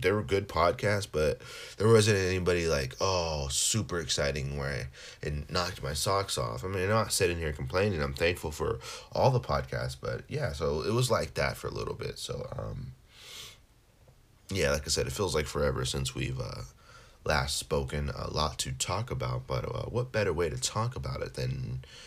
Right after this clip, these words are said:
some, uh, pretty exciting news, I guess, if you're, <laughs> if you're into money. So, um, we've been waiting for this, uh, stimul-, this recent stimulus package to,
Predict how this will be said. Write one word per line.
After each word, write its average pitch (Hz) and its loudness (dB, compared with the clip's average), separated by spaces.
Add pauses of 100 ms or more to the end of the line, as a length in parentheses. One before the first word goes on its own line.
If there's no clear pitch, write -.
(200)
some, 65 -4
uh, 58 -4 (380)
pretty 95 -2
exciting 71 -2
news, 80 -4
I 71 -4
guess, 80 -4
if - -8
you're, 78 -2 (500)
<laughs> - -8
if - 2
you're 80 0
into 76 2
money. 82 0 (360)
So, 76 0
um, 67 0
we've 104 -2
been 110 0
waiting 90 0
for 67 0
this, 62 -2
uh, 60 -2 (100)
stimul-, 85 -2
this 78 -2
recent 104 0
stimulus 78 -2
package - 0
to, 64 -4